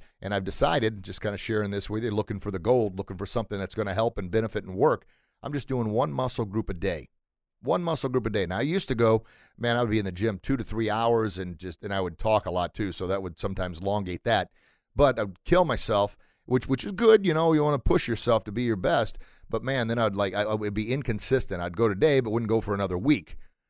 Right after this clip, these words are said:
And I, "Dang, I haven't been for a week. I better kill myself again," <laughs> you know, to give it all.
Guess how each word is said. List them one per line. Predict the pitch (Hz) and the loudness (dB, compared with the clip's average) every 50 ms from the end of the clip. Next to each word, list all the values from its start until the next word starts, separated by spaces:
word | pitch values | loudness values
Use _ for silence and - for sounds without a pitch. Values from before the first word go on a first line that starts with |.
| _ - | _ -8
And | 92 | -8
I, | 95 85 80 - | -8 -8 -8 -6
"Dang, | - 113 113 104 | -4 -4 -2 -2
I | |
haven't | 104 107 107 98 | -2 -2 -2 -2
been | 98 104 | -4 -4
for | 98 - | -2 -2
a | 98 | -2
week. | 98 107 101 87 | -2 -2 -2 -2
I | |
better | 85 101 98 | -2 -4 -4
kill | - - 135 113 | -2 0 0 0
myself | 101 92 85 - 101 87 | 0 -2 -2 -2 -2 -2
again," | - 85 98 107 95 71 71 | -4 -4 -4 -4 -4 -4 -6
<laughs> | |
you | 71 - - | -8 -4 -2
know, | 170 - - - _ - | -2 -2 -2 -4 _ -6
to | 147 143 - - - - - - | -6 -6 -6 -8 -12 -14 -4 0
give | 117 123 113 | 0 2 4
it | 113 | 4
all. | 110 104 85 - - | 4 2 2 0 -6